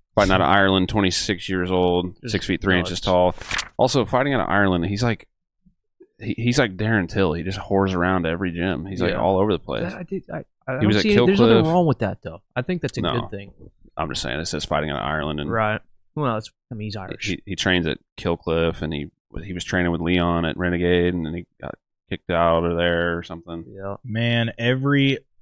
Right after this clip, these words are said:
Speaker 3: part of my being wants the hype train to get derailed.
Speaker 2: No, I don't.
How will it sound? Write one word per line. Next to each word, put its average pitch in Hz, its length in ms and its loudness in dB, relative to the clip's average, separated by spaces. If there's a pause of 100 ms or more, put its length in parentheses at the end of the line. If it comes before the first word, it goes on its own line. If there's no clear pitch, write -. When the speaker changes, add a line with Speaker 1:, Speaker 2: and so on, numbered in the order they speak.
(460)
Speaker 3:
part 107 340 2
of 101 200 -4
my 98 240 -2
being 95 440 -2
wants 95 420 -2
the 95 120 -4
hype 95 240 -4
train 101 300 -4
to 101 100 0
get 92 320 -8
derailed. 92 640 -4 (500)
Speaker 2:
No, 104 100 -10
I 120 160 2
don't. 107 260 -4